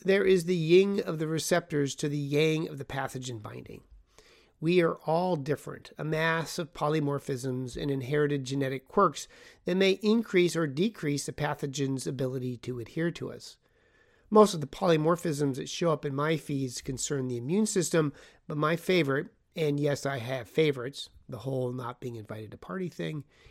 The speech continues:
is mutant snot. If you have the wrong snot,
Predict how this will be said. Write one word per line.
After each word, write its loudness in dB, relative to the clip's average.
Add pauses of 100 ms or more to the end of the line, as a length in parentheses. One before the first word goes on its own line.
(120)
is 0
mutant -6
snot. -8 (800)
If 2
you 6
have 4
the 4
wrong 2
snot, 0